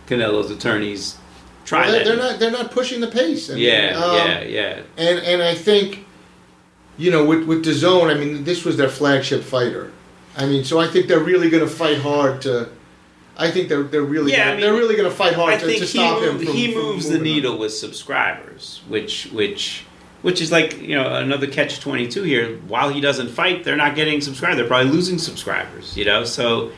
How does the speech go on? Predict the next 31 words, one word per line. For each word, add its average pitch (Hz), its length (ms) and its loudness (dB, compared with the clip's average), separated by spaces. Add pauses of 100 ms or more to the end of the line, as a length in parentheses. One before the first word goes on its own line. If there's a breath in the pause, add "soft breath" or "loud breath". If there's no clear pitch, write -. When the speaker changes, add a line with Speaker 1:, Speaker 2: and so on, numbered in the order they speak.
Speaker 1:
it's 165 180 -2
a 180 80 2
no-win 185 640 2
for 131 180 -4
anybody 107 540 -2
with, 101 240 -6
with 107 180 -4
Canelo 107 400 2
on 90 160 0
the 85 60 -8
show. 90 300 0
Speaker 2:
Right. - 40 -6 (240 loud breath)
Speaker 1:
And 180 80 -4
that's 240 40 2
Speaker 2:
But, 254 120 2
Speaker 1:
why 285 280 2
Speaker 2:
but, - 60 -4
but, - 480 -2
but 190 480 0
the 175 80 -6
difference 196 400 0
is 220 160 2
it's 185 140 -8
not, 214 140 -2
it's 190 120 -4
a, 190 120 0
it's 185 120 -6
a 185 60 -2
no-win 190 380 2
for 180 100 0
dazone, 160 540 -2